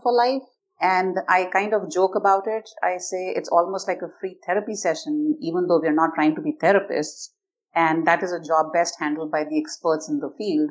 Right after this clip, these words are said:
We cannot take that away from them. And I'll take my own example. When I came to Yoni Ki Baat in twenty thirteen, seeing myself and others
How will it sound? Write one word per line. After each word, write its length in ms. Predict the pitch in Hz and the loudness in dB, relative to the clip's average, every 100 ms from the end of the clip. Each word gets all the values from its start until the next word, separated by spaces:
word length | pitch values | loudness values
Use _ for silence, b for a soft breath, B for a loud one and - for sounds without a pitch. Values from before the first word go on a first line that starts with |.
| 156 | 0
We 280 | 151 147 - | 0 0 -2
cannot 280 | 156 151 151 | 0 0 0
take 180 | 151 - | -4 -4
that 140 | 151 | -4
away 200 | 143 139 156 | -4 -6 -4
from 180 | 147 | -4
them. 240 | 127 151 226 _ _ _ _ _ - | -2 -4 -6 _ _ _ _ _ 0
And 100 | 214 | 4
I'll 180 | 233 233 - | 4 2 -8
take 260 | 262 254 254 | -2 0 0
my 220 | 240 233 226 | 0 0 2
own 180 | 214 240 | 2 2
example. 760 | 233 202 208 208 240 277 330 330 _ _ _ _ - | 0 2 2 2 -2 -2 -2 -6 _ _ _ _ -4
When 180 | 208 208 | 0 0
I 140 | 202 - | -2 -6
came 240 | 208 208 208 | -4 -4 -4
to 200 | 208 196 | -4 0
Yoni 220 | 180 190 | 0 0
Ki 140 | 185 165 | -4 0
Baat 280 | 170 165 175 - - | 4 6 4 -2 -8
in 200 | 175 175 | -6 -4
twenty 360 | - 175 - - - | -4 -4 -4 -10 2
thirteen, 600 | 214 226 160 131 131 185 _ _ _ _ _ | 2 4 0 0 -2 -8 _ _ _ _ _
seeing 600 | - - 220 214 220 220 | -12 -8 -4 -4 -2 0
myself 500 | 196 196 - 202 202 202 | 2 0 2 4 4 2
and 140 | 190 | -2
others 640 | 185 180 180 175 - - | 0 2 2 2 -4 -12